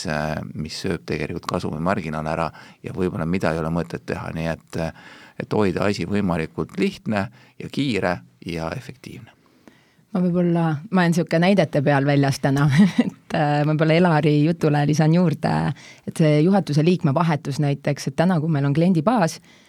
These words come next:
Speaker 2: mul on need firmad seal sees, tema juhatuse liikmed, kasusaajad, kõik on ilusti kontrollitud, kõik toimib. Aga siis toimub see juhatuse liikme vahetus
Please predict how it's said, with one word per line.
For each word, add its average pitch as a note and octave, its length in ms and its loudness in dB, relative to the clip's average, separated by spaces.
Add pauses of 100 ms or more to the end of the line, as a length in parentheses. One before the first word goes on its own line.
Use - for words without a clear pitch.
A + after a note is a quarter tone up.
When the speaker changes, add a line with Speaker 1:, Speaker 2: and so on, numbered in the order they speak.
(180)
Speaker 2:
mul E3+ 160 4
on D#3 140 4
need C#3+ 100 0
firmad G3+ 320 4
seal C3 160 0
sees, A3 380 2 (500)
tema C#3+ 240 4
juhatuse F3+ 400 4
liikmed, E3+ 400 2
kasusaajad, E3 480 0
kõik F#3 220 2
on C#3+ 100 4
ilusti C3+ 240 0
kontrollitud, D#3+ 540 2
kõik F3+ 100 0
toimib. B2+ 380 0 (500)
Aga D#3 460 2 (100)
siis G#3 160 -2
toimub A3 300 4
see E3 100 4
juhatuse F3 400 4
liikme E3+ 300 4
vahetus C#3 420 0